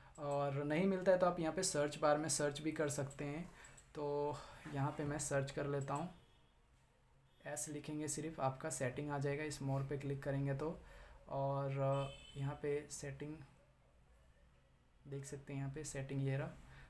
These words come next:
तो इस पर क्लिक करते ही आपको यहाँ पे सेटिंग के ऑप्शंस में आ जाएंगे, और यहाँ पे जाने के बाद यहाँ पे थीम वाले ऑप्शंस पे क्लिक करना है। क्लिक करते ही आपको यहाँ पे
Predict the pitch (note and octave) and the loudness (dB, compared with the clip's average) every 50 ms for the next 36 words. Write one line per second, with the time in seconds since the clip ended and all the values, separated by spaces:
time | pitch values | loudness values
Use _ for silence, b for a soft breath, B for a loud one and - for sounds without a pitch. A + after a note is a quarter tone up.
0 | B - D#3 D3 - - F3+ E3+ - F3 E3+ F3 F3 F3 E3 - F3 E3 E3 E3+ | B -10 -8 -6 -4 -2 -2 -2 0 0 0 2 2 0 2 4 2 2 4 4
1 | D3 C#3+ C#3+ C#3 - E3 D3+ D3+ D3 C#3+ D#3+ D#3 - C#3+ B2+ C3 C#3+ D3+ D3 D#3+ | 2 2 0 0 0 0 0 0 0 0 -2 0 0 0 0 0 0 -2 0 2
2 | D3+ C#3+ C3+ C3+ - - D3+ C#3 - D3+ C#3+ C#3 C3+ C#3 D3 D3 D3 C#3+ D#3 E3+ | 4 4 2 2 0 -4 -2 -2 -2 0 4 4 4 4 4 2 2 2 0 0
3 | E3+ B B B B B B B C#3 C#3 C#3 C#3 D3 D3+ F3 G3+ G3 G3+ F#3+ E3+ | 0 B B B B B B B 2 4 4 4 4 6 6 6 6 6 4 6
4 | E3 E3 E3+ E3+ E3+ F3+ E3 D#3+ E3 E3+ E3 D3+ D3 D3+ - F3 E3+ - - - | 6 6 4 4 4 6 8 8 8 8 6 4 0 0 0 -2 -4 -4 -6 -6
5 | - D#3 D#3+ E3 E3 D#3 D3+ D#3 D3+ D3 C#3 - D#3+ D3+ C#3 - E3 C#3+ - D3+ | -4 -2 0 4 4 4 4 4 2 2 0 -2 -4 -4 -2 -2 -2 -2 -2 -2
6 | C#3 C3+ C#3 D#3+ D3 D3 D3 D3 D#3 D3+ D3+ E3 D#3+ D#3+ - F3+ D#3+ C3+ - D#3+ | -4 -2 -2 -2 -2 -2 -2 -2 -2 -2 0 0 0 0 2 0 0 0 0 0
7 | C#3+ D3 D#3+ D#3 D3+ D3+ - - D3+ D3 C#3+ C#3 E3 E3+ E3+ | 2 2 2 2 2 0 -2 -4 -4 -2 0 0 0 0 0